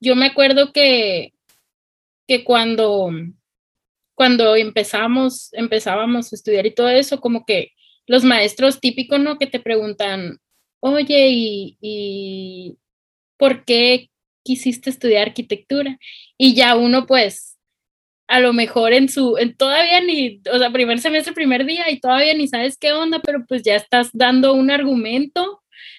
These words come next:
Y, y muchas veces, o sea, ese, ese por qué que te llevó a esa decisión,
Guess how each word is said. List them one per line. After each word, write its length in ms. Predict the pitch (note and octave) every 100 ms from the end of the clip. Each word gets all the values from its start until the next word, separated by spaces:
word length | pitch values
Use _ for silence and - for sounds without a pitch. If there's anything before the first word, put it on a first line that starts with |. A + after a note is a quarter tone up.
| _ _ _ _ _
Y, 640 | - C4 B3+ A#3+ A#3+ A#3 _ -
y 120 | C#4+
muchas 400 | C4 B3+ B3+ D4+
veces, 380 | D4 C#4+ D#4 - C4+
o 100 | B3+
sea, 220 | C4 A#3
ese, 540 | - A#3+ A#3+ D4 D4+ C#4+
ese 320 | B3 D#4 D#4
por 340 | C#4+ A3+ G#3 -
qué 380 | B3 D#4 F#4 _
que 100 | - B3
te 220 | B3+ A#3+
llevó 560 | G#3+ G3+ G#3 A3+ A3+ -
a 160 | C4+ B3+
esa 200 | B3+ C#4
decisión, 720 | C#4+ - - - C#4 D#4+ E4+